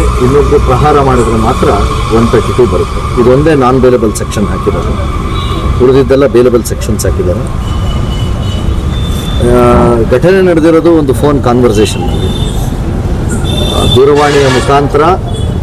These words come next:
ಮಾತನಾಡುವ ಮುಖಾಂತರ, ಸಂಭಾಷಣೆಯ ಮುಖಾಂತರ ಘಟನೆ ನಡೆದಿರೋದು.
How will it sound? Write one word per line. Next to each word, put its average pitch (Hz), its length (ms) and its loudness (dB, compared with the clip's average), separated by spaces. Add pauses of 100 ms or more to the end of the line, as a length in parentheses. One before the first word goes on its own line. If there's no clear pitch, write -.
ಮಾತನಾಡುವ 135 580 2
ಮುಖಾಂತರ, 135 500 0
ಸಂಭಾಷಣೆಯ 135 540 0
ಮುಖಾಂತರ 127 440 0 (440)
ಘಟನೆ 113 280 2
ನಡೆದಿರೋದು. 90 600 0